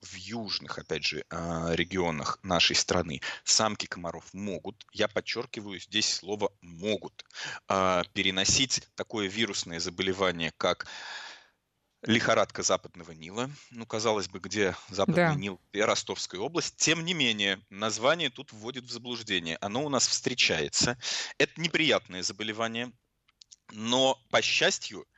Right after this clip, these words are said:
Speaker 1: а, случаи его регистрации, ну, можно сказать, единичные, то есть ни о каких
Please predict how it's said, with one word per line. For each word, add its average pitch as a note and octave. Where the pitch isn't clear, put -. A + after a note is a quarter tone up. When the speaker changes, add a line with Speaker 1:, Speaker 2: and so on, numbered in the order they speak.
Speaker 1:
а, G2+
случаи G2+
его G#2
регистрации, G#2+
ну, G#2+
можно B2
сказать, A2
единичные, G2+
то -
есть F2+
ни G2+
о A2
каких -